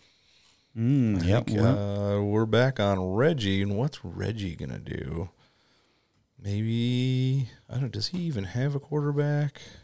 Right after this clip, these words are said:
Speaker 2: He d-, oh, he took Matt Ryan.
Speaker 1: Mm, mm-hmm.
Speaker 2: He could use pretty much whatever he wants.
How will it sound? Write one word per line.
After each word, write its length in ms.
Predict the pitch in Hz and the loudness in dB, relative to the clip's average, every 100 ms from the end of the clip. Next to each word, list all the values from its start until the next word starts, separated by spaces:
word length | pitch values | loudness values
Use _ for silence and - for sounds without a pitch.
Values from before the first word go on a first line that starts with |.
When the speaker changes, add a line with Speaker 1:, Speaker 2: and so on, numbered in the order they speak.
| _ _ _ _ _ _ _ | _ _ _ _ _ _ _
Speaker 2:
He 100 | 110 | 2
d-, 60 | 95 | 4
oh, 220 | 95 95 | 6 4
he 140 | 92 | 2
took 180 | 98 92 | -4 -4
Matt 240 | 85 - | -6 -6
Ryan. 500 | 50 50 50 50 67 - _ _ _ | -6 -8 -8 -8 -10 -14 _ _ _
Speaker 1:
Mm, 260 | 110 104 82 _ _ _ | 6 6 4 _ _ _
mm-hmm. 200 | 101 98 | 0 2
Speaker 2:
He 340 | 107 123 143 151 | 2 0 -2 -2
could 260 | - 98 | -4 -6
use 460 | 98 104 117 123 117 | -2 0 2 0 -2
pretty 420 | - - 98 110 | -6 -2 0 0
much 380 | 101 90 107 - | -2 -2 -4 -6
whatever 400 | - 78 85 92 | -4 -2 -2 -2
he 160 | 90 90 | -4 -8
wants. 720 | - 50 - - - - | -8 -10 -12 -12 -10 -10